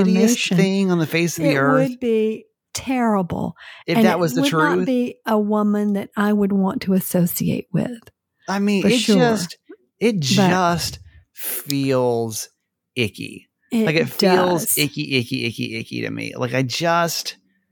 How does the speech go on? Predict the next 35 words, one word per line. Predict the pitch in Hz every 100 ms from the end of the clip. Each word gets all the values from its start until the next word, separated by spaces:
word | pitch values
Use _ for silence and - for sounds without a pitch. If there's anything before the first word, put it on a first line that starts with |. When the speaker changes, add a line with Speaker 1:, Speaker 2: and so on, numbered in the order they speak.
| _ _ _ -
Speaker 2:
I, | 156 -
I | 170
wanna | 170 202 262 240
believe, | 165 147 139 151 127 120 117 113 123 127 _ _ _ _ _ _ _ _ _ _ _ _ _ _ _ -
I |
think | 175 254
that's | 262
kind | - 208
of |
where | 175
if | 160 143
we | 139
have | 127
to, | -
like, | 117 113
fig-, | - 127 127
like, | 120
start | - 117
this | 117
conversation. | - 107 113 117 135 127 - -
Like, | 151
do | 147
we | 202
genuinely | 143 120 175 202 214 208
believe | 175 147 131 131 131 139 143 143 147 - _ _ _ _ _ _ _ -
that | 123 123 117 117 117 - _ _ _ _ _ _ _ _ _ _ _ _ _ _ _ -
that | 131 135 131
was | 135 123 - _ _ _ _
what | 139 117 131 123
she | - 131
was | 113
setting | - 123 120
out | 113 113
to | 107
do? | 107 107 117